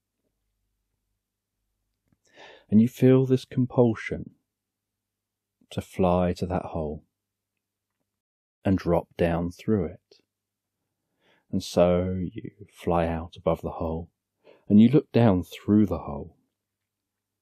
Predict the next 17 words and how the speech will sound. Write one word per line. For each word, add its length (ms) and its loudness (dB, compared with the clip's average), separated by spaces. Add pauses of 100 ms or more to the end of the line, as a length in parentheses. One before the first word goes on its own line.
(2250)
and 120 4
you 120 4
see 320 -2
through 260 -2
the 80 0
hole 400 -6 (800)
what 140 2
looks 400 0
like 500 -8 (260)
dry 380 2
land. 720 -8 (2500)
And 100 0
you 60 2
stop 360 0 (280)
flapping 580 -4
your 140 -2
wings, 580 -10